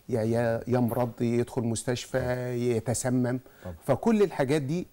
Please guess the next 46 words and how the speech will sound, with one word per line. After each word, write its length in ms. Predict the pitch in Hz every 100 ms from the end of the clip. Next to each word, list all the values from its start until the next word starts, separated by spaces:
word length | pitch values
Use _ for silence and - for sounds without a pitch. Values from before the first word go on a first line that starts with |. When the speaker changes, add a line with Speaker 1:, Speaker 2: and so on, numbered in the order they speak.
| - -
Speaker 1:
يت-، 280 | 123 -
ت-، 160 | - -
ب-، 580 | 113 - 104 107 107 - - -
بتعمل 300 | - 151 151
تكلفة 480 | - 110 151 160 110
على 240 | 107 160
الأسرة 480 | 117 - 131 - 139
وعلى 280 | 131 123 131
المجتمع 600 | 110 104 - 117 123 143 - -
Speaker 2:
مم. 120 | 92 90
Speaker 1:
أكبر. 300 | 202 - - - -
Speaker 2:
طبعًا. 200 | 95 90 - -
طب، 100 | 107
طب 180 | 139
نرجع 260 | 165 220 214
لأسبابه 440 | 156 143 135 143
بقى. 120 | 101 -
معلش 280 | 104 131 131
أنا 100 | 127
Speaker 1:
نعم. 100 | 113
Speaker 2:
بعدت 180 | 131 101
حضرتك 240 | 113 110
عن 80 | 107
الموضوع، 360 | 104 101 123 - - - -
كنت 180 | 104 117
هتخش 360 | 123 131 -
لي 100 | 175
في 200 | 175 -
أسباب 300 | 127 117 208
وجود 320 | 175 151 180 147
القطاع 420 | 117 - 101 143
غير 180 | 139 135
الرسمي 360 | 120 110 92
في، 120 | 80
وبالذات 500 | 90 101 101 156 190
ليه 120 | 180 175
عندنا 300 | 135 143 143
في 140 | 143
مصر 140 | 139
Speaker 1:
هي 80 | 233 240
Speaker 2:
نسبته 120 | 104
Speaker 1:
تحت 240 | 220 -
Speaker 2:
عالية؟ 40 | -
Speaker 1:
عنوان 300 | 135 165 170
بسيط 360 | 113 - 151
جدًا، 320 | 107 151 147